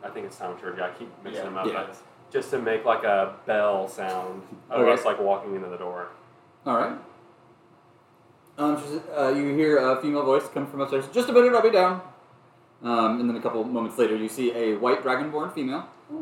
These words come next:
Speaker 3: uh, walk down the stairs, wearing a very nice cotton shirt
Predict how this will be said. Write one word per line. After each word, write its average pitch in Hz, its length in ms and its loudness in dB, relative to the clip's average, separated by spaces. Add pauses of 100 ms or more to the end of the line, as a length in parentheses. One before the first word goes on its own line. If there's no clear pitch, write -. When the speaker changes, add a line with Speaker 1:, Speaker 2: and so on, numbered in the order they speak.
(140)
Speaker 3:
uh, 117 260 2
walk 120 180 2
down 117 120 -2
the 117 60 -6
stairs, 113 260 -2 (100)
wearing 131 220 2
a - 20 -4
very 131 160 4
nice 127 260 0
cotton 131 340 -4
shirt - 340 -6